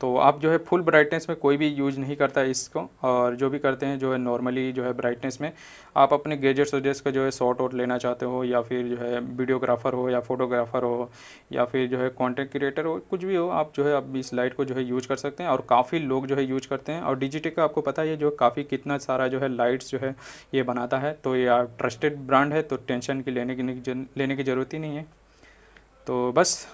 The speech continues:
ये है छोटा सा लाइट का जो है, अ, अनबॉक्सिंग नई रिव्यू, और मैं काफ़ी दिन से यूज़ कभी कर रहा हूँ तो मुझे कोई भी प्रॉब्लम नहीं आया है। But एक ही चीज़ का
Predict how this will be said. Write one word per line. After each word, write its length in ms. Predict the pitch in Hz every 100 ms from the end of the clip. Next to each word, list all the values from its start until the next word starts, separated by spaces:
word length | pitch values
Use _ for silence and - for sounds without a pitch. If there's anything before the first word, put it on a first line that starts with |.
| - - - - _ _ _ _ _ - - - - -
ये 100 | 160
है 180 | 165 170
छोटा 320 | - 139 139
सा 140 | 139
लाइट 360 | 139 123 123 131
का 220 | 143 139
जो 140 | 135 131
है, 240 | 135 131
अ, 360 | - 123 120 123
अनबॉक्सिंग 460 | 131 131 123 147 135
नई 140 | 127
रिव्यू, 280 | 127 131 160
और 120 | 135
मैं 140 | 139
काफ़ी 240 | 156 151 170
दिन 160 | 165
से 180 | 160 190
यूज़ 320 | 165 139 135
कभी 200 | - 143
कर 180 | 165 127
रहा 100 | 127
हूँ 120 | 131
तो 120 | - 139
मुझे 180 | 131
कोई 220 | 135 131 127
भी 100 | 143
प्रॉब्लम 360 | - 117 123
नहीं 260 | 131 123 139
आया 200 | 135 135
है। 160 | 160 - - - -
But 140 | 151 156
एक 220 | 156 156
ही 60 |
चीज़ 260 | 185 185
का 20 | 175